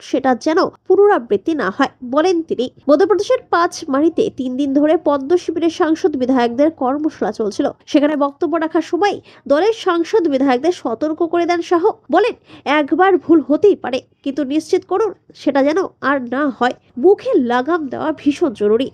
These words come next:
বিজেপি নেতা আরো বলেন, স্পর্শকাতর অথবা বিতর্কিত বিষয়ে মন্তব্য করা থেকে সবাই যেন বিরত থাকেন। ইতিমধ্যেই কয়েকজন এই ধরনের ভুল করেছেন বলে দাবি করেন শাহ। তার বার্তা,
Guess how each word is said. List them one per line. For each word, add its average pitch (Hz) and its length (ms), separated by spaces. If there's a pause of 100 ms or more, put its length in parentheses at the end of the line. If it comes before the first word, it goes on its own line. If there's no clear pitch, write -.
বিজেপি 294 320
নেতা 330 200
আরো 339 280
বলেন, 233 360
স্পর্শকাতর 427 680
অথবা 302 360
বিতর্কিত 277 480
বিষয়ে 262 340
মন্তব্য 294 520
করা 208 220
থেকে 269 300
সবাই 208 340
যেন 254 200
বিরত 285 300
থাকেন। 208 300 (160)
ইতিমধ্যেই 285 460
কয়েকজন 320 440
এই 339 120
ধরনের 294 400
ভুল 294 280
করেছেন 226 480
বলে 247 140
দাবি 196 220
করেন 226 220
শাহ। 277 300 (240)
তার 233 140
বার্তা, 277 380